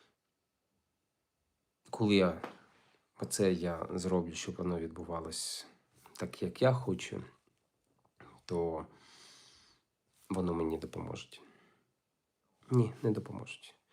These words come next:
Це говорить про те, що у мене все-таки є, є претензії. У мене є, є претензії до цієї людини,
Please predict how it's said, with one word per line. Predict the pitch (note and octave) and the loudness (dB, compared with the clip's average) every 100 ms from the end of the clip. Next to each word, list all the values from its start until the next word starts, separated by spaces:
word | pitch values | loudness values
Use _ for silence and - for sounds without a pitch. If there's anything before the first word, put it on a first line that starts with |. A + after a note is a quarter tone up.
| - - - _ | -20 -20 -20 _
Це | - A#2 | 2 4
говорить | A#2 B2 G#2+ | 8 6 6
про | - | 0
те, | - A#2 | 6 6
що | A2 - G#2 G#2 | 6 4 4 4
у | C3+ | 2
мене | G2 G#2 F#2+ | 2 4 4
все-таки | F2+ - - B2 F#2 | 2 -4 -6 -8 -4
є, | F2+ F2+ F2+ F2 - - _ _ _ - - - - _ _ _ _ _ _ - | 0 2 2 0 -6 -20 _ _ _ -20 -20 -20 -20 _ _ _ _ _ _ 0
є | G#2+ | 2
претензії. | A#2+ - F2+ D#2+ D#2 - - _ _ _ _ _ _ _ _ _ _ _ _ _ _ _ _ - | 2 2 0 0 -6 -10 -14 _ _ _ _ _ _ _ _ _ _ _ _ _ _ _ _ -2
У | G#2+ | 4
мене | G#2+ F#2+ | 6 6
є, | F#2 G2 F#2 - - - - - - - - - - - _ _ _ _ _ _ _ _ _ _ | 6 6 4 0 -18 -20 -20 -20 -20 -20 -20 -20 -20 -20 _ _ _ _ _ _ _ _ _ _
є | C3+ B2 | 8 8
претензії | B2 G#2 A2 G2+ F#2+ | 8 6 8 8 6
до | F2+ | 4
цієї | F2 F#2+ F2+ | 2 2 2
людини, | F2+ A2 G2+ E2 | 4 4 4 2